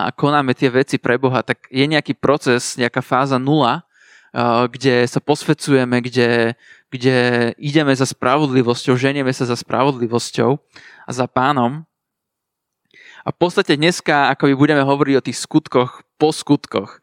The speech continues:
To znamená tie veci, ktoré už vidno navonu, tie veci, to, čo sa, a, akoby osvedčí, ak si dobre sv-, zvládol tú fázu nula. A, ale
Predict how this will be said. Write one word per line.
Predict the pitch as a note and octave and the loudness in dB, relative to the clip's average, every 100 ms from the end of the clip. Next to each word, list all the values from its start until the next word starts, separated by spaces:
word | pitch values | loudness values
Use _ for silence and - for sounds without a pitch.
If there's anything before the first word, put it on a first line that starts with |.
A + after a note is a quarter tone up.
| - - - - | -20 -20 -20 -6
To | B2+ | -2
znamená | D3 E3+ D#3 C#3+ C#3 C#3 - | 0 2 2 2 2 0 0
tie | C3+ | 2
veci, | C#3+ D#3+ D3 | 2 0 -2
ktoré | - C3 | 0 2
už | B2+ B2+ | 2 2
vidno | C#3 C3+ | 0 2
navonu, | A#2+ A#2+ B2 A2+ G#2+ | 0 0 0 -2 -2
tie | C#3 A#2 | -2 0
veci, | B2+ C3 - B2 A#2 - - - - _ - | 0 -2 -4 -2 -2 -6 -16 -20 -20 _ 2
to, | G3+ | 2
čo | - E3 | 2 0
sa, | - D3 C#3+ C#3 - _ - _ | 2 2 2 0 -4 _ -20 _
a, | A#2+ B2+ B2+ C3 C3+ | 2 4 4 2 0
akoby | D#3 C#3 | -2 0
osvedčí, | C3 E3 - F3+ - C3+ A#2+ C#3 E3 - - | 0 -2 0 0 0 -2 0 0 -4 -10 -8
ak | A#2+ | -6
si | - C#3 | -2 2
dobre | D3+ C#3 | 4 2
sv-, | - - - | 0 -4 -4
zvládol | C3 C3 C3 B2+ A#2 | -2 0 2 2 -2
tú | A#2 | -4
fázu | - A#2 A#2 | -2 -2 -2
nula. | A#2 A#2+ G2+ _ - - - - - - | -2 -2 -2 _ -20 -20 -20 -20 -6 0
A, | C3 B2+ B2 | 4 4 4
ale | C3+ | 2